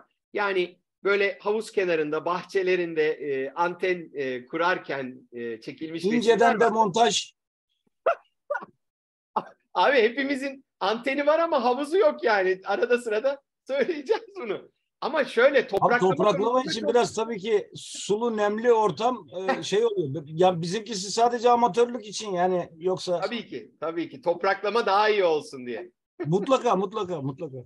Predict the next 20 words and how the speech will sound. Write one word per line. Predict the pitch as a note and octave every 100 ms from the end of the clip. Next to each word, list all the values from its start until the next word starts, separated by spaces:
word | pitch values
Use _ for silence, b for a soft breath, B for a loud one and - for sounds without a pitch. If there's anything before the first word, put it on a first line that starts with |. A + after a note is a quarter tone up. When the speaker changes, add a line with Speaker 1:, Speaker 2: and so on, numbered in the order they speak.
| _ _ _ _
Speaker 1:
Efendim, | F3+ F#3 C#4+ A#3+ E3 - E3
dokümanı | F3+ A#3 A#3+ A#3+
hazırlarken, | C4+ F3 G3 F#3+ G#3 B3+ C#4 B3 D#3+ E3+ - -
e, | D#3 D3 D3
çok | - -
güzel | E3+ G3 F#3+
bir | E3
giriş | D3+ E3+ -
yapmışlar. | A2 - G2+ - G2+
Yani | B2 E3 E3+ D3 C#3 _ C#3+
diyor | C#4+
ki | C#4 E3+ D3
bir | F#3+ F#3 F#3
amatör | G3+ G3 A3 G#3+ G3
diyor, | F3 D#3+ - _ _ _ -
e, | C3+ C3+ C3+
önce | F3 G#3+
hangi | G#3+ A3 B3+ A3 D#3+
bantta | E3 E3 - G3
çalışacağına | F#3+ D3+ D3 D#3+ C#3+ C#3+ C3+ D#3 C#4